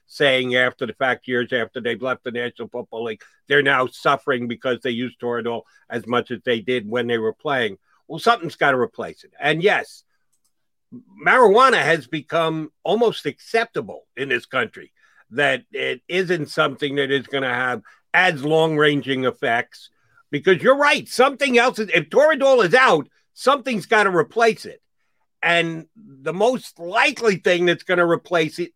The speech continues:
is some kind of opiate. And we have a big enough problem with opiates in that country. The N F L, the Players Association, don't go, "Yeah, we're gonna use more opiates." Nobody wants to hear that. Nobody wants to go down that road.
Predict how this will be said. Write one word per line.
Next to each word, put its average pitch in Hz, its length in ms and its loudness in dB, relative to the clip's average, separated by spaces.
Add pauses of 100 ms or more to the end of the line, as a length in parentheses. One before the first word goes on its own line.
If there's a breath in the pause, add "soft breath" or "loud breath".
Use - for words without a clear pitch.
is 196 260 -2
some 233 220 2
kind 214 240 2
of 180 100 0
opiate. - 560 -2 (520)
And 196 180 2
we 202 140 2
have 226 240 4
a 226 120 6
big 262 240 4
enough 262 220 6
problem 240 320 4
with 214 100 8
opiates 254 520 4
in 180 100 0
that 175 180 2
country. 160 400 0 (320 soft breath)
The 190 200 -2
N 254 100 4
F 214 140 4
L, 254 220 4
the 196 120 -2
Players 233 300 2
Association, 214 320 -2
don't 214 500 2
go, 190 220 4
"Yeah, 240 320 0
we're 247 140 -4
gonna 269 120 2
use 262 240 -4
more 269 260 6
opiates." 214 540 0 (260 soft breath)
Nobody 294 380 0
wants 233 240 4
to 180 60 2
hear 190 160 6
that. 170 280 4
Nobody 247 240 0
wants 240 220 2
to - 40 -14
go 226 120 4
down 190 280 2
that 220 220 2
road. 135 300 -4